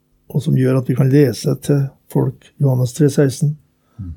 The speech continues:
Speaker 1: Så han har elsket Gud verden. Så denne kjærligheten, den er en kjærlighet til de som er under lovens dom og lovens forbannelse. Og den loven er også Guds.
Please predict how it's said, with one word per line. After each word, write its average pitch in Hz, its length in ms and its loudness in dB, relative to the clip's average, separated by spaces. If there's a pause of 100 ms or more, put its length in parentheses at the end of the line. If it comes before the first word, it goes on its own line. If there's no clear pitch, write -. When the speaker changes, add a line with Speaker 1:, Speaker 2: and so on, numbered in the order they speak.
(200)
Speaker 1:
Så 139 100 -2
han 147 120 4
har - 180 0
elsket 147 600 2
Gud 135 200 2
verden. 117 400 -4 (1700)
Så 139 140 -4
denne 135 340 2 (100)
kjærligheten, 143 920 2 (600)
den 143 220 0 (400)
er 135 220 4
en 131 100 0
kjærlighet 127 560 0
til 135 160 2
de 139 160 4
som 147 220 2
er - 160 -2
under 131 420 2
lovens 135 600 2
dom 151 420 4 (560)
og 143 160 0
lovens 127 400 0
forbannelse. 131 720 0 (1400)
Og 127 140 -2
den 143 200 4
loven 135 340 4
er 139 120 4
også 175 220 0
Guds. - 420 -2